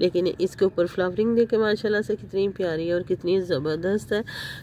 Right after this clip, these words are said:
तो ये जो plant है, इसके ऊपर भी flowering हुई थी, इसके ऊपर shocking color थी, इसकी मैंने pinching कर दी है। ये देखें, ये flower इसके खिले हुए थे, मैंने इसकी pinching कर दी है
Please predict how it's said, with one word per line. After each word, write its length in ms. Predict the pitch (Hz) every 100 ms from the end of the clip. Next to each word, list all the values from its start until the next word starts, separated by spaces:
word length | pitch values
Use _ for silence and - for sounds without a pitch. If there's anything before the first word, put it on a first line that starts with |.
| -
तो 480 | 190 175 170 170 170 -
ये 280 | 180 185 202
जो 140 | 220 220
plant 420 | 202 180 175 180
है, 140 | 185 - 196
इसके 220 | - 233
ऊपर 220 | 226 214
भी 140 | 208 226
flowering 460 | - 196 190 202
हुई 200 | 202 196
थी, 140 | - 202
इसके 240 | 208 220
ऊपर 180 | 208 196
shocking 460 | - 165 - 202
color 360 | 196 226 214 220
थी, 60 | 220
इसकी 220 | 220 220
मैंने 200 | 214 214
pinching 520 | 208 208 202 240 254
कर 220 | 226 170
दी 140 | 156 165
है। 180 | 180
ये 140 | 185 180
देखें, 360 | 180 175 202 - - - - - 185
ये 140 | 190 190
flower 380 | 208 180 190
इसके 260 | 208 - 214
खिले 260 | 208 202 208
हुए 260 | 220 208
थे, 120 | 196
मैंने 260 | 202 196 185
इसकी 240 | 196 -
pinching 520 | 196 190 190 269 226 220
कर 200 | 220 208
दी 220 | 208
है 100 | 208